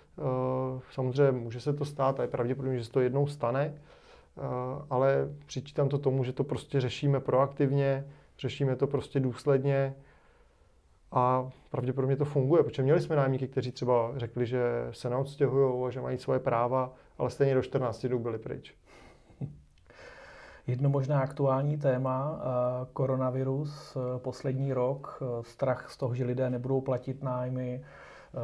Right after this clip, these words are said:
Speaker 2: mezi tím přišlo, že ministerstvo, nevím, financí bude eh,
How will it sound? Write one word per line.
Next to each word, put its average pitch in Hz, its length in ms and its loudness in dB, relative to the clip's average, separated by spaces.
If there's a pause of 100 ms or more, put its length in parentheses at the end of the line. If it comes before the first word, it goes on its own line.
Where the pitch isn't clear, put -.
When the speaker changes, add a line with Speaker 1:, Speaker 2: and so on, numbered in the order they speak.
(320)
Speaker 2:
mezi 123 280 0
tím 127 240 -4
přišlo, 123 380 -6
že 127 120 -2
ministerstvo, 123 840 -2 (380)
nevím, 123 260 -6
financí 131 580 -2
bude 123 560 -2 (520)
eh, - 40 -8